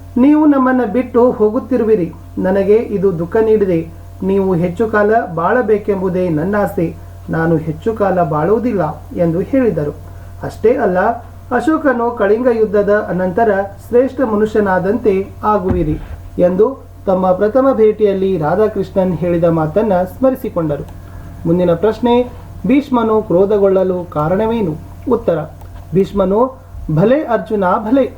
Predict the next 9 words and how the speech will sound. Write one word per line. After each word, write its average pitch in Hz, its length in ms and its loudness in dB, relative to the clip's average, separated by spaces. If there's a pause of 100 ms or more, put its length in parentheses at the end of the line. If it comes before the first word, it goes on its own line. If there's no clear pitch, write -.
(320)
ಎಂದು 196 220 4
ಹೇಳುತ್ತಾ 202 800 2 (200)
ಸಕಲ 269 280 2 (140)
ಆಯುಧಗಳಿಂದ 214 640 2
ಯುದ್ಧ 170 460 0
ಮಾಡುತ್ತಿದ್ದರು. 226 840 0 (240)
ಆದರೆ 175 520 2 (100)
ಸಾರಥಿಯಾದ 175 640 2 (120)
ಕೃಷ್ಣನು 214 460 2